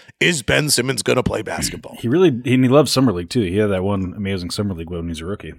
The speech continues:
Speaker 2: That was the talk of the town, Mike. So yeah, bring him back.
Speaker 1: So,
Speaker 2: Anyways.
Speaker 1: I just, I, thi-,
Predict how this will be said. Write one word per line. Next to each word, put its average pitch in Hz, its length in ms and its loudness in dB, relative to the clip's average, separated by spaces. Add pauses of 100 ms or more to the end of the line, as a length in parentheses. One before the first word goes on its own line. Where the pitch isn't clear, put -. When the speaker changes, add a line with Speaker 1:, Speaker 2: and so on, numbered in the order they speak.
Speaker 2:
That 90 120 -12
was 82 220 -10
the - 100 -12
talk 117 220 2
of 107 40 0
the 101 60 0
town, 113 300 0
Mike. 82 260 -10 (120)
So - 120 -4
yeah, 240 180 0
bring 156 180 -6
him 180 80 -4
back. 175 320 0 (840)
Speaker 1:
So, - 120 0
Speaker 2:
Anyways. 151 460 2 (680)
Speaker 1:
I 226 120 2
just, 226 400 -2 (200)
I, 160 220 -2 (640)
thi-, 147 280 4